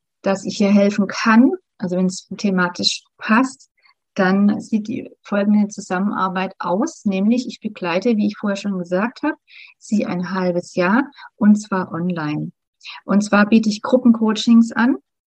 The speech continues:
mit anderen Business Moms, weil ich es nämlich ganz, ganz wichtig finde, dass man sich miteinander austauscht.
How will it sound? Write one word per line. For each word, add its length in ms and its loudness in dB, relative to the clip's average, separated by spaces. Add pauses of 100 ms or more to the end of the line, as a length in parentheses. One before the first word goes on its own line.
(100)
mit 240 0
anderen 480 4
Business 420 -4
Moms, 480 -8 (320)
weil 480 2
ich 300 -4
es 200 -6
nämlich 280 0
ganz, 260 -2
ganz 340 -4
wichtig 420 -2
finde, 280 6
dass 240 -2
man 100 -2
sich 260 -10
miteinander 600 -4
austauscht. 840 -2